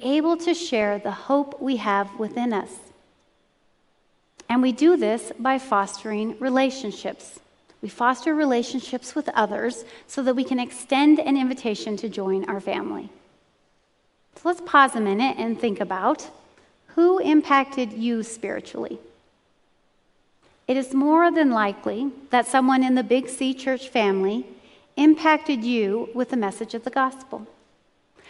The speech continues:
Someone you knew allowed the grace and mercy of Jesus to flow out of them,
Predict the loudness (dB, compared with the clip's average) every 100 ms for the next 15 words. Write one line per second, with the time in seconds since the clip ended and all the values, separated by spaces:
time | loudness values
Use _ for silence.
0 | -20 _ -6 2 4 8 8 8 8 8
1 | 8 6 2 -4 0 2 4 4 0 -2
2 | 2 4 4 0 -2 2 2 0 -4 -2
3 | -2 -2 -6 -6 -6 -8 -12 -20 _ -10
4 | -4 2 2 2 2 2 0 -4 -8 -8